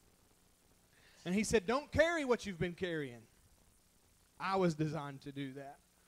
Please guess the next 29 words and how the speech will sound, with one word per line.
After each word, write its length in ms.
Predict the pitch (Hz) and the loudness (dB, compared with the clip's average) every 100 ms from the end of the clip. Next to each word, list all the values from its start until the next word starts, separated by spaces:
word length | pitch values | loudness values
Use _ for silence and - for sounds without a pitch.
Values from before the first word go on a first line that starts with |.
| _ _ _ _ _ _ _ _ _ | _ _ _ _ _ _ _ _ _
You 200 | 143 180 | -2 0
weren't. 440 | 165 160 147 - - - _ _ _ _ _ _ _ _ | 0 -6 -10 -16 -20 -20 _ _ _ _ _ _ _ _
Don't 240 | 233 311 320 | -4 -4 -4
carry 300 | 302 381 381 | -6 -6 -6
the 100 | 330 | -8
weight 240 | 302 277 | -6 -6
of 120 | 254 - | -8 -14
condemnation. 760 | 233 214 202 185 175 165 165 160 | -14 -14 -16 -18 -18 -18 -20 -16
Don't 200 | 226 262 | -14 -14
carry 260 | 254 330 349 | -10 -8 -8
the 120 | 302 | -12
weight 240 | 269 254 226 | -12 -12 -12
of 140 | 175 | -16
guilt, 280 | 185 220 233 | -12 -12 -12
and 80 | 208 | -14
don't 220 | 254 277 | -16 -12
carry 260 | 269 285 302 | -4 -4 -4
the 80 | |
weight 220 | 285 285 285 | -4 -4 -4
of 100 | 233 | -14
shame. 400 | - 269 233 143 - _ _ _ _ _ _ - _ _ _ _ _ _ | -16 -14 -16 -18 -20 _ _ _ _ _ _ -20 _ _ _ _ _ _
Matter 200 | 196 226 | 0 0
of 80 | 214 | 0
fact, 260 | 233 233 214 | -4 -4 -8
I'll 80 | |
trade 400 | 208 240 214 190 | -8 -8 -8 -8
you. 160 | - 131 - - _ _ _ _ _ _ _ - _ _ _ _ - | -12 -16 -18 -20 _ _ _ _ _ _ _ -20 _ _ _ _ -10
I'll 200 | 220 247 | -8 -2
take 240 | - 226 | -2 -4